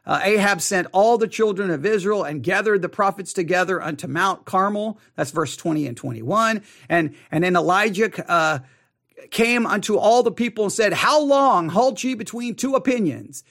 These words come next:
If the Lord be God, follow him. But if Baal, then follow him." And the people answered him not a word. So there's gonna be this dramatic contest,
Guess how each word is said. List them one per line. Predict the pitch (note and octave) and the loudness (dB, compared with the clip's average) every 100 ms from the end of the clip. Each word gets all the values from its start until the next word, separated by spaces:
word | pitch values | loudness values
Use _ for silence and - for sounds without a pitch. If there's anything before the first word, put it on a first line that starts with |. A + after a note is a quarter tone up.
| _ | _
If | G#3+ A3 | 0 4
the | |
Lord | A3 B3 C#4+ A#3 | 4 6 4 2
be | C4+ A#3 | -2 0
God, | B3 B3+ B3+ | 2 2 2
follow | B3+ A#3+ A#3 | 0 2 2
him. | F#3 C4 C#4 B3+ - - - | 2 2 0 0 -6 -10 -2
But | A3 | 0
if | A3 | 0
Baal, | - F#3+ A#3+ C#4+ C#4+ B3+ - - | 2 2 4 4 2 0 -6 0
then | A3+ A3 | 2 2
follow | - B3+ C4+ C4+ B3 | 0 2 4 6 4
him." | G3+ B3+ G#3+ F#3+ | 4 2 0 -2
And | G3+ G#3 | -4 -6
the | |
people | F3+ C4+ - C4 - | -2 -4 0 0 0
answered | A#3 B3+ C4 | -4 -4 -4
him | F#3+ A#3 | -2 0
not | G3+ B3 A#3+ - | 2 2 0 0
a | B3 | 2
word. | A#3+ A#3 D3+ A#2+ | 4 4 2 -4
So | - G#3+ | -2 0
there's | G3 F#3 E3+ | 2 -2 -2
gonna | A3 F#3+ | -6 -4
be | |
this | F3+ E3+ | -10 -12
dramatic | - G3+ G#3+ D4+ D4+ D4 | -4 -2 0 0 0 -2
contest, | - C#4 B3+ - D3+ D#3 - | -2 0 -2 -4 -8 -10 -16